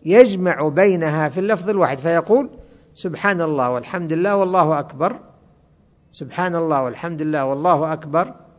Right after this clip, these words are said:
سبحان الله والحمد لله والله أكبر"، إلى أن يصل إلى ثلاثا وثلاثين، فكأن التسبيح والتحميد والتكبير جملة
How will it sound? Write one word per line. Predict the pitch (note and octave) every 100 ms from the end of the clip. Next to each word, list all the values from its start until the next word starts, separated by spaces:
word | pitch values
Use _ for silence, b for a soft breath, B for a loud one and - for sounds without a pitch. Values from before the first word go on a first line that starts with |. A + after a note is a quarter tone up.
| _ _
سبحان | - D3 - F3+ D#3+
الله | D#3+ D3
والحمد | B2+ A2+ F#3 A3
لله | D#3+ E3
والله | C#3 C3 D#3 C#3 D#3
أكبر"، | D#3 D#3 F#3+ - -
إلى | A3+ B3+
أن | A#3 A#3
يصل | B3 A#3
إلى | G3 G3+ G#3
ثلاثا | F3+ G3+ G3 B3 - b b b
وثلاثين، | E3+ F#3+ F3+ A3+
فكأن | G#3 A#3 - A3+ C#4 D4+
التسبيح | C4 C4 A#3+ - G#3 B3 F#3+ F3+
والتحميد | F3+ F3 - F#3 - A3+ A#3 G3+
والتكبير | G3 G3 F#3 G#3+
جملة | E3 A3+ C4+ C#4